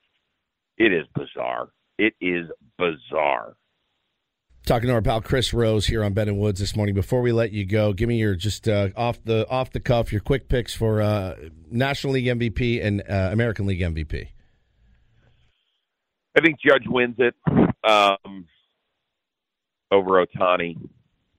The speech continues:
Speaker 1: Although, I mean, I'm sorry, I would keep voting O-, Ohtani.
Speaker 2: I would
Speaker 1: I just,
Speaker 2: too.
Speaker 1: I, I just, I think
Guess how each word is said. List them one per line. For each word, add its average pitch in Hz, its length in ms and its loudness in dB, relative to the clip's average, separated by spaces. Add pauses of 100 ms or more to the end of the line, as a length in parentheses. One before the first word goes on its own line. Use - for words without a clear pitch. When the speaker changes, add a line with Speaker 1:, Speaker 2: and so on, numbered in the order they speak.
(360)
Speaker 1:
Although, 85 280 2
I 85 80 4
mean, 82 300 -10 (920)
I'm 82 220 -6
sorry, 73 260 2
I - 20 0
would 76 200 -8
keep 78 200 -10
voting 80 240 -2
O-, 71 180 -8 (160)
Ohtani. 69 500 -6
Speaker 2:
I 101 100 2
would 101 160 2
Speaker 1:
I - 20 -6
just, - 60 -6 (100)
Speaker 2:
too. 76 120 -4 (680)
Speaker 1:
I, 78 200 4
I 82 60 0
just, 80 180 -10 (840)
I 85 40 0
think 92 160 0